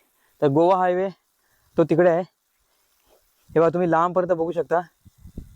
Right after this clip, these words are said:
ही लाईन कुठपर्यंत गेली. हे बघा, हे समोरचे तुम्हाला पोल दिसतायत.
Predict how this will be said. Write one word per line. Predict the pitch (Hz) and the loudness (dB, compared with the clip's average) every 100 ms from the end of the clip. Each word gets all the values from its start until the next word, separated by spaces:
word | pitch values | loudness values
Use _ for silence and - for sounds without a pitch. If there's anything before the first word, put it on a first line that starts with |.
| - _ | -20 _
ही | 151 | 0
लाईन | 156 170 | 0 0
कुठपर्यंत | 170 151 165 | -2 -2 0
गेली. | 151 143 | 0 0
हे | 151 | 0
बघा, | 147 131 - _ _ _ _ _ - | -2 -6 -12 _ _ _ _ _ -2
हे | 147 | 0
समोरचे | 156 156 170 | 2 0 0
तुम्हाला | 165 175 151 | 0 -2 0
पोल | 165 | -2
दिसतायत. | 165 160 185 180 | -2 -2 -2 -2